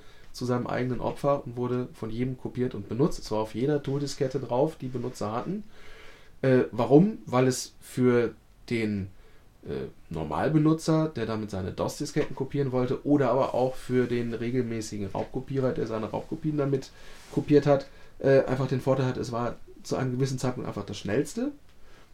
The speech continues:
und auch das kompatibelste, denn bei einem Kopierprogramm zählt ja vor allen Dingen auch, dass die Kopierqualität gut ist, also dass die Kopie mit Verify hergestellt wird, dass man also eine Überprüfung der geschriebenen Daten macht und dass man weiß, die ist in Ordnung und das möglichst schnell.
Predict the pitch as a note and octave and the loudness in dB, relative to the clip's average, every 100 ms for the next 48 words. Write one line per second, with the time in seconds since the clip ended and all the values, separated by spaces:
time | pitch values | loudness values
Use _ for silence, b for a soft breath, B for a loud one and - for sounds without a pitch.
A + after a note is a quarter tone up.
0 | b - - D#3 D3+ C#3+ D3 D#3 D3+ D#3 | b -8 4 6 6 4 2 2 2 4
1 | G#3+ D3+ A2+ G2 G#2+ G2+ B2 B2+ C3 C#3+ | 6 4 2 -2 -2 -2 -4 -4 0 0
2 | D3 C#3 C3+ C#3 C#3+ C#3 A2+ C3 B2+ C#3 | 2 0 0 0 0 -2 -2 -2 -2 -4
3 | B2+ B2 - - D#3+ B2+ A#2 G#2 G#2 A2 | -6 -8 -6 0 0 0 -4 -6 -8 -8
4 | A2 - - G#2+ G#2 - - - - C#3+ | -8 -8 -8 -6 -6 -6 -8 -8 -6 -2
5 | C#3+ B B B B G#2 C3 D#3 F3+ F3 | -2 B B B B 0 6 6 6 4
6 | E3+ E3+ D#3+ D#3+ E3 D3+ D3+ D#3 D3+ - | 2 2 0 0 0 0 0 0 -2 -2
7 | A#2 A2 G#2+ A2 - - G#2+ - b b | -6 -8 -6 -8 -6 -6 -8 -10 b b
8 | C3+ G#2+ D#3+ E3+ F#3+ F3 E3 D#3+ D#3 D#3 | -6 4 8 8 6 0 0 2 2 2
9 | C3 B2+ - C3 C3 - B2 - G2+ A2+ | 2 0 -2 -2 -4 -6 -8 -6 -2 -4
10 | A#2+ - F#2+ G#2+ - A3+ C4 - B B | -4 -8 -6 -4 -2 -2 -4 -8 B B
11 | B C3 C#3+ C#3+ C#3 C3 - A2+ G2+ | B 4 4 4 2 0 -2 0 0